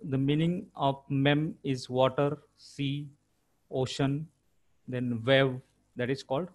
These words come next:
Maim. Hmm? And the English transliteration is M, like in from yum in a mom. Yum in a mom.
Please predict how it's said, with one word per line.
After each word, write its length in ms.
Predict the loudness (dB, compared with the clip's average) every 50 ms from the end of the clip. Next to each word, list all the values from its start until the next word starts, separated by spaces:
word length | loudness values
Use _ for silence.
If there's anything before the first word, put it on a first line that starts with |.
| _ _ -10
Maim. 480 | -6 -2 0 2 2 2 0 -2 -4 -8 _ _ _ _ _ _ _ _ _ -12
Hmm? 100 | -12 -12 -12 -14 _ _ _ _ _ _ _ _ _ _ _ _ _ _ _ -2
And 540 | 2 2 4 4 4 2 0 -2 -4 -6 -10 -14 _ _ _ _ _ _ _ _ _ _ _ _ _ _ _ _ _ _ _ _ _ _ _ _ _ -8 -4
the 180 | -2 -2 -2 0
English 380 | 0 2 4 6 6 4 4 2
transliteration 1160 | 2 2 2 2 2 0 0 0 0 0 0 0 0 2 0 0 0 0 -2 -4 -6 -8 -8 -4
is 340 | -2 -2 -2 -2 -4 -8 -6 0
M, 340 | 2 2 4 2 0 -4 -8 -14 _ _ _ _ _ _ _ _ _ _ _ _ _
like 220 | -4 -4 -4 -2 -4
in 180 | -4 -6 -6 -8 -10 -16 -20 _ _ _ _ _ _ _
from 280 | -4 -2 -2 -4 -6 -10 -12 -6
yum 320 | -2 0 2 2 2 2 0
in 100 | 0 0
a 160 | -2 -4 -6 -6
mom. 460 | -4 0 2 2 2 2 0 -4 -10 -16 _ _ _ _ _ _ _ _ _ _ _ _ _ _ _ _ _ _ _ _ _ _ _ _ _ _ _ _ _ _ _ _
Yum 260 | -4 -2 0 0 0 0
in 100 | 0 -2
a 120 | -2 -4 -6 -10 _ _ _ _ _ -6
mom. 340 | -2 0 0 0 -2 -4